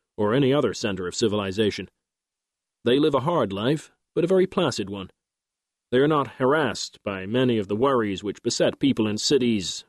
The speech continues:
or in more populous countrysides. They take little account of time. But when the Germans invaded Norway in nineteen forty, the thousand miles of Atlantic seaboard which fell into their hands was the greatest strategical asset which they won,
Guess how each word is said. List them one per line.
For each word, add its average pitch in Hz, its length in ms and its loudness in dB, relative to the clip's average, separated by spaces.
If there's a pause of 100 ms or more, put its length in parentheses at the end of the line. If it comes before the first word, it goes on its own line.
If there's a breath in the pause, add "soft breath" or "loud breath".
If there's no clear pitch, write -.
(140)
or 95 180 -2
in 98 60 -6
more 101 160 -4
populous 113 500 -6
countrysides. 107 680 -4 (800)
They 190 100 0
take 170 260 0
little 139 240 4
account 127 360 0
of 85 100 -14
time. 95 440 -2 (960)
But 127 100 2
when 147 180 2
the 143 60 4
Germans 151 440 2
invaded 123 420 4
Norway 135 480 4
in 120 100 2
nineteen 117 380 0
forty, 113 460 0
the 107 100 0
thousand 180 400 0
miles 147 340 2
of 135 80 4
Atlantic 120 460 0
seaboard 139 540 2
which 101 180 -2
fell 127 220 2
into 107 160 -2
their 104 140 -2
hands 127 480 0 (220)
was 110 160 0
the 110 120 2
greatest 160 580 0
strategical 139 720 0
asset 156 420 0
which 107 180 -4
they 110 120 2
won, 113 360 0